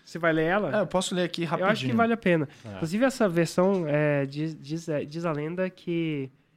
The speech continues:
Speaker 1: ela vendeu mais de um bilhão.
Speaker 2: É,
Speaker 1: Essa
Speaker 2: do-,
Speaker 1: his-
Speaker 3: Dois bilhões.
Speaker 2: dois bilhões de dólares em assinaturas.
Speaker 1: Em assinatura. Então, essa historiazinha, essa historiazinha que você vai contar, vendeu,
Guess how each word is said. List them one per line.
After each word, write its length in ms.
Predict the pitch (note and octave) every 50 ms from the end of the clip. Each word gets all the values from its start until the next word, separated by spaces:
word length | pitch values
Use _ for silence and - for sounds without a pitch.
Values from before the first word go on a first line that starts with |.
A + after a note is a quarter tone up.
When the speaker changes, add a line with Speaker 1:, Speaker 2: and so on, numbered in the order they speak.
| _ _
Speaker 1:
ela 160 | - C#3 C#3+
vendeu 380 | C3+ C#3+ D3 C#3+ C#3+ C#3+ D3+ D3+
mais 260 | D3+ D3 D3 D#3+ F3
de 80 | E3 F#3
um 200 | F#3 F#3 F#3 F3+
bilhão. 500 | D#3+ D3 D3 F#3 G3 F#3 E3 D3+ D3 D3
Speaker 2:
É, 40 | C3+
Speaker 1:
Essa 240 | C#3+ D3 - F#3
Speaker 2:
do-, 40 | D#3+
Speaker 1:
his- 120 | F3 F#3+ G3
Speaker 3:
Dois 80 | - A#2+
bilhões. 80 | A#2
Speaker 2:
dois 320 | A2+ C3+ E3+ G#3+ A#3 F#3 D3+
bilhões 480 | C#3+ A2+ G#2 G#2+ C#3 C#3 C#3+ C#3+ C3 A2
de 160 | G#2+ A#2+ A#2+
dólares 500 | A2 A#2+ A#2+ B2 A#2+ B2+ B2 B2 A#2 B2+
em 140 | C#3 C#3 C#3+
assinaturas. 720 | C3+ - - D#3 D3 C3+ B2 - - A2 G#2+ G2+ G2 F2+
Speaker 1:
Em 300 | D3 D#3 D#3+ E3 E3 E3
assinatura. 440 | D#3+ D#3+ - F3 E3+ E3+ - D#3 D3+
Então, 200 | D3 C#3+ E3 D#3+
essa 180 | E3 - -
historiazinha, 920 | F3 - - - F3+ F3+ F#3+ G3 G3 G3 F#3 E3 E3+ F3+ F#3 G3 G#3 A3 A3+ - _ _ _ _ _ _ _ _ _ _ _ -
essa 280 | - D3+ - - E3
historiazinha 580 | D#3 - - - F3+ F#3+ G#3+ A3 G3+ F#3 G3 G3+
que 60 | F#3+
você 80 | - F#3+
vai 100 | F3 F3+
contar, 480 | F3 F3+ F3 D#3+ - D#3 D#3 F3 F#3 F#3+ - -
vendeu, 340 | E3 D#3+ D#3+ D#3 E3 E3+ E3